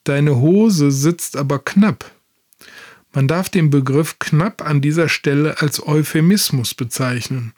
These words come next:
Ist doch tatsächlich gemeint, extrem eng,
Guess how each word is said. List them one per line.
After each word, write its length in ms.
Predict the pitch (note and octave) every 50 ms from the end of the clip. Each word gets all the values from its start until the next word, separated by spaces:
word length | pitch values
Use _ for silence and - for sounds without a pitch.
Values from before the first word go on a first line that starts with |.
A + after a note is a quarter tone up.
| - - - - - _ _
Ist 240 | - F#3 - - -
doch 160 | E3 C#3 - -
tatsächlich 840 | - - E3+ F#3+ G#3 G3 - - F#3 E3 - - D#3+ C#3+ - - -
gemeint, 600 | C#3 B2+ A#2+ B2 B2 C#3 D#3+ F3+ F#3+ F#3+ - - _ _ _ _ _
extrem 760 | - - A#2 - - - - C#3+ C#3+ D#3 D#3+ D#3+ D#3 D3 - - -
eng, 260 | F3+ F#3+ A3 A3+ A#3+